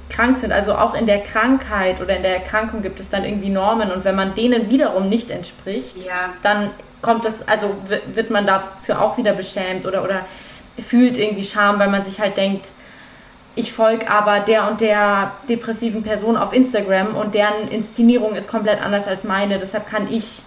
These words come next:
Speaker 1: nicht krank
Speaker 2: Ja.
Speaker 1: sein, weil es irgendwie anders oder so. Also
Speaker 2: Ja, voll. Aber das ist auch tatsächlich ein Problem in, in Kontakt mit ProfessionalistInnen,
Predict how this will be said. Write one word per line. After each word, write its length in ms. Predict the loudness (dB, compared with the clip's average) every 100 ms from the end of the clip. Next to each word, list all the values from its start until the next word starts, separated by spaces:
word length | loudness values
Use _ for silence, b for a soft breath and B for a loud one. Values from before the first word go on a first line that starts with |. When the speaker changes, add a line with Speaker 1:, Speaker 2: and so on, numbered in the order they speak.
| -20 -8
Speaker 1:
nicht 200 | -6 -4 -8 -8
krank 280 | -2 -2 -2
Speaker 2:
Ja. 80 | -2
Speaker 1:
sein, 120 | -2
weil 160 | 0 0
es 100 | 0
irgendwie 240 | -2 0
anders 300 | 0 0 -2 -4
oder 160 | -6 -6
so. 140 | -4 -4
Also 300 | -4 -4 -4 -6 -10 -6
Speaker 2:
Ja, 240 | -2 0 -2
voll. 160 | -4 -6 -8 -16 B B B B
Aber 120 | -2
das 140 | -2 -2
ist 140 | -2
auch 80 | -2
tatsächlich 500 | -2 -2 -4 -6 -8
ein 100 | -8
Problem 400 | -6 -6 -2 -2
in, 60 | -2 -8 -12
in 80 | -10
Kontakt 500 | -8 -4 -4 -6 -10
mit 160 | -12 -12 -16 -16 -18
ProfessionalistInnen, 1120 | -12 -8 -4 -4 -4 -8 -8 -6 -6 -4 -6